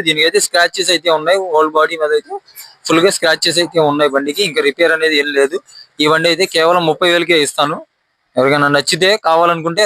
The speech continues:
రండి, వచ్చి చూసుకోండి ఫ్రెండ్స్. అలాగే ప్లాటినా రెండు వేల పదిహేడు మోడల్, ఈ బండి కూడా ఫుల్ కండిషన్ లోనే ఉంది, సెల్ఫ్ కండిషన్ కూడా రన్నింగ్ లోనే ఉంది, రిపేర్ అయితే ఏం లేదు దీనికి కూడా. చూసుకోవచ్చు టైర్లు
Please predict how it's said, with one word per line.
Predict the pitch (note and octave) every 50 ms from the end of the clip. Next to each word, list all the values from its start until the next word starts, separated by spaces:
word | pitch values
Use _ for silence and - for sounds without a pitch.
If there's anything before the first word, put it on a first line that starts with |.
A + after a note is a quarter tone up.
| E3
రండి, | D3+ D#3 D3+ D3+ - _ _ _ _ - - C#3+
వచ్చి | C#3 - F3+ - -
చూసుకోండి | D#3+ D3 - E3+ D3+ C#3 B2+
ఫ్రెండ్స్. | D3 E3+ F#3+ - - - - _ _ _ - - _ _ _ _ _ - - _ _ - - D5+ C5 - - - - - B3+ - _ _ _ _ _ _ _ _ _ _ _ _ _ _ _ _ _ _ _ _ _ _ _ _ _ -
అలాగే | C#3+ D#3+ E3+ F3 F3+ F#3 F#3 F#3 -
ప్లాటినా | E3 E3 E3+ E3+ F3+ F3+ D3 C3 - C#3
రెండు | C#3 D3 D#3+ F3
వేల | G3 G3 F#3 - E3
పదిహేడు | D#3+ D#3+ F3 F#3 F3 F3 E3+ D#3+
మోడల్, | D3+ D3+ D#3 F3+ G#3 F#3+ D#3
ఈ | D3 D#3
బండి | D#3 D#3+ E3
కూడా | F3 F3 -
ఫుల్ | D#3+ D#3 - D#3
కండిషన్ | D#3 D#3 D3 E3 D#3+ D3+
లోనే | D3+ D3 C#3+ C#3 C#3
ఉంది, | D3 E3 E3+ -
సెల్ఫ్ | D#3 D#3 D3 - -
కండిషన్ | E3 D#3+ D#3+ D#3 D#3+ D#3 D3 D3+
కూడా | D#3+ F#3 A3+ E4+ - - D3+
రన్నింగ్ | D3 D3+ D#3 D#3+ D#3+ D#3+
లోనే | D#3 D#3 D3 C#3 C#3
ఉంది, | C#3 D3+ G3 A#3 G3 D3+
రిపేర్ | D3+ - F#3 F3+ E3+ E3+
అయితే | E3+ E3+ E3+ D#3+
ఏం | D3+ D3+ D3+
లేదు | D3+ D3 D3+ C#3 C#3+
దీనికి | D3 D3 C#3 C3+ C#3+ C#3+
కూడా. | C#3+ D3+ - - _ _ - - - _ _ -
చూసుకోవచ్చు | D#3 D#3 - - F3+ E3+ D#3+ D#3 - F3 -
టైర్లు | - D#3 D#3 D3+ E3 E3